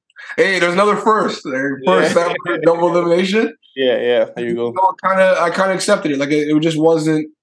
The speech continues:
Speaker 1: we weren't destined to win that show.
Speaker 2: Mm-hmm.
Speaker 1: Or that,
Speaker 2: Uh,
Speaker 1: that,
Speaker 2: that,
Speaker 1: like,
Speaker 2: that
Speaker 1: that,
Speaker 2: race, that race.
Speaker 1: that was really how I took, that was my takeaway.
Speaker 2: Mm-hmm, mm-hmm.
Speaker 1: There was a different lesson in that for us.
Speaker 2: Yeah. I mean, like,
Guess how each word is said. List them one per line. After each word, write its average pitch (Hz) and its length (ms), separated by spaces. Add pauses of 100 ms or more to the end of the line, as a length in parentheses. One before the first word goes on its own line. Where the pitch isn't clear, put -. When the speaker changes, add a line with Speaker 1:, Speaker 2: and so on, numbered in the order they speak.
(280)
Speaker 1:
we 156 80
weren't 170 320
destined 139 480
to 123 80
win 110 240
that - 180
show. - 260 (400)
Speaker 2:
Mm-hmm. 107 260 (560)
Speaker 1:
Or 131 120
that, 117 240
Speaker 2:
Uh, - 80
Speaker 1:
that, 120 120 (680)
Speaker 2:
that, 95 140
Speaker 1:
like, 123 100
Speaker 2:
that 95 60
Speaker 1:
that, 98 140
Speaker 2:
race, 120 200
that 104 260
race. - 200 (840)
Speaker 1:
that 117 140
was 117 140
really 120 200
how - 160
I - 160
took, - 180
that 117 120
was 113 120
my 107 120
takeaway. 120 500 (360)
Speaker 2:
Mm-hmm, 123 140
mm-hmm. 113 360
Speaker 1:
There - 320
was 127 100
a 123 80
different 131 320
lesson 113 340
in 101 140
that 92 200
for - 300
us. - 260 (160)
Speaker 2:
Yeah. 113 340 (320)
I 127 40
mean, 135 500 (920)
like, 117 300